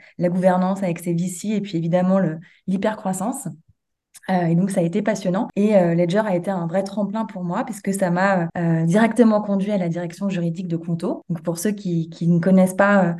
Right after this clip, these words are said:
euh, Conto, euh, c'est un établissement de, de paiement, euh, licorne française qui offre des comptes pro aux indépendants, euh, T P E, P M E. Euh, et donc, on a, euh,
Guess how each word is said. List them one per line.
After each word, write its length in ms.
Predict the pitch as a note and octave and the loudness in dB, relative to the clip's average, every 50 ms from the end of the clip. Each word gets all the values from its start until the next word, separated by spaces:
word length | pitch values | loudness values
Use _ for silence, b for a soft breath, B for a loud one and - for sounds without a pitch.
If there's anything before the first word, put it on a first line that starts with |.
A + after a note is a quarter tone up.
| B B B B B - - | B B B B B -10 -6
euh, 220 | F3 E3 D#3+ D#3+ | -4 -2 -2 -2
Conto, 560 | D#3+ D#3+ - G3 G3+ G3+ G3+ G#3+ G#3+ G#3 G#3 | -4 -2 2 4 4 4 4 4 4 4 2
euh, 360 | G3+ G3 - F3 E3+ E3+ E3+ E3 | 2 0 0 -2 0 0 -2 -2
c'est 200 | E3+ E3+ F#3+ F#3 | -4 -2 -2 -2
un 180 | E3+ E3+ E3+ | 0 2 2
établissement 540 | F3 F3 E3+ F#3 F3+ F3+ F3 - G3 F#3+ F#3+ | 0 2 2 0 0 0 -2 -2 0 0 2
de, 160 | F3+ E3 D#3+ | 0 0 -2
de 120 | D#3 D#3+ E3 | -4 -8 -8
paiement, 520 | D#3+ - F#3+ F#3 F#3 F#3 F#3 F#3 F#3+ F#3+ | -4 0 0 2 2 2 2 0 0 0
euh, 60 | F3+ | -2
licorne 420 | E3 E3+ F3+ F3+ - F#3+ G3 F#3+ F#3+ | -2 -4 -2 0 2 2 2 0 -2
française 480 | - F#3+ F3 F3 F#3 G3+ A#3 A3 G3 - | -6 -8 -6 -4 -2 -2 -2 -4 -6 -6
qui 120 | - - | 2 4
offre 240 | F#3 F#3+ F#3+ G3 - | 4 4 4 2 -6
des 400 | F3+ F3 E3+ D#3+ D#3 D3+ D#3+ D#3 - | -4 -2 -2 -2 -2 -4 -8 -12 -8
comptes 300 | - G#3 G#3+ G3 G3 - | -4 -4 -4 -4 -4 -6
pro 260 | - - F#3+ A#3 - | -2 -2 0 0 0
aux 160 | F#3 F#3 F3 | 0 0 2
indépendants, 600 | F#3+ F#3 F3+ F#3 F3+ F#3 F#3+ F3+ E3+ F3 F3+ G3+ G3+ | 2 2 2 2 0 -2 -2 -2 0 0 0 0 0
euh, 100 | F3 E3 | -2 -2
T 200 | E3 - F#3 F3 | -4 -6 -8 -4
P 180 | F3+ F3 F3+ | -2 -2 -2
E, 60 | F#3+ F#3+ | -2 -2
P 160 | - F3+ E3 | -2 -2 0
M 120 | D#3+ D#3+ E3+ | 0 0 -2
E. 360 | - - - _ _ - - | -4 -6 -12 _ _ -10 -10
Euh, 240 | D#3 D3+ D3+ D3+ D3 D3+ | -8 -8 -6 -6 -4 -4
et 40 | D#3 | -2
donc, 280 | D#3+ F#3 G3 G3 G3 | 0 0 0 0 0
on 100 | F3+ E3+ | 0 2
a, 260 | F3+ F#3 G3+ G3+ F#3 | 4 4 4 4 2
euh, 580 | E3+ E3 D#3+ D#3+ D#3+ D#3+ D#3+ E3 E3 E3+ F3+ | 2 0 -2 -4 -4 -4 -6 -6 -6 -8 -10